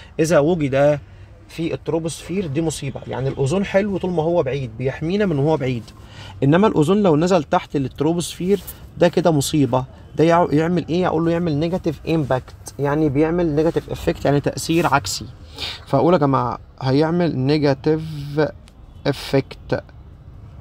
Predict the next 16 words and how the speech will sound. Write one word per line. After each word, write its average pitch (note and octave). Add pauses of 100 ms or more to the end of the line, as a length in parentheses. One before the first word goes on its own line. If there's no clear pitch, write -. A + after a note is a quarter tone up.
(200)
تأثير E3
حلو F3
لوحش، D3+
تأثير C3+
وحش، B2
تأثير D#3 (1120)
عكسي. B2 (560)
مستر، D#3
يعني C#3
ممكن F#3
يعمل F3+
إيه؟ B2
تعال C#3+
أقول D#3+
لك C#3+
بقى، D3